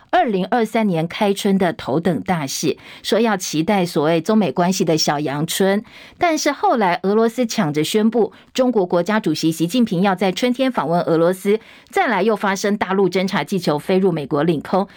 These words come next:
布林肯访中喊停，现在大家对于所谓的中美小阳春想象已经破灭了。不具名的美国官员对媒体表示，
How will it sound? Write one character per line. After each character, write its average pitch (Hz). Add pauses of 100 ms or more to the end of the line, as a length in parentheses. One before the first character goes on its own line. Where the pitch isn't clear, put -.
(120)
布 262
林 196
肯 185
访 185
中 190
喊 151
停， 151 (200)
现 220
在 202
大 196
家 185
对 190
于 165
所 165
谓 156
的 160
中 214
美 185
小 143
阳 160
春 202 (220)
想 -
象 190
已 156
经 165
破 226
灭 262
了。 156 (440)
不 277
具 403
名 269
的 269
美 214
国 175
官 285
员 208
对 226
媒 185
体 196
表 185
示， 190